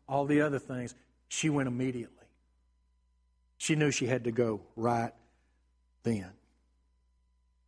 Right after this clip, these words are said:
She went to God with a, with a, with an urgency. In verse twenty-four, she saddled the donkey and said, "Lead on and don't slow down unless I tell you to.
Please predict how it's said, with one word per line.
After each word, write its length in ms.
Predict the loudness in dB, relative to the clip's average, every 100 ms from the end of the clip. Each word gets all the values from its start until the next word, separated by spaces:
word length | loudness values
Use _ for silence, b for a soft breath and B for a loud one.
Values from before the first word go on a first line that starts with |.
| _ _ _ _ _ _ _ -6
She 180 | 2
went 220 | 4 4 2
to 60 |
God 360 | 4 6 6 4
with 200 | 2 2
a, 100 | -2 2
with 220 | 2 2
a, 80 | 0
with 160 | 0
an 100 | 2
urgency. 840 | 2 4 2 0 -4 -4 -6 -8 -16 b b b b b _
In 120 | 0
verse 280 | 4 2 2
twenty-four, 720 | 0 2 2 4 4 6 4 0 -10 _ _ _ _ _
she 160 | -6 -2
saddled 360 | 4 4 4 4
the 60 |
donkey 420 | 4 2 0 2
and 140 | 2 2
said, 320 | 4 4 6
"Lead 260 | 6 6 6
on 280 | 4 4 4
and 160 | 4
don't 260 | 6 4 2
slow 300 | 4 4 6
down 280 | 4 2 2
unless 300 | 2 2 2
I 140 | 2
tell 220 | 2 2
you 180 | 2 -2
to. 240 | -6 -8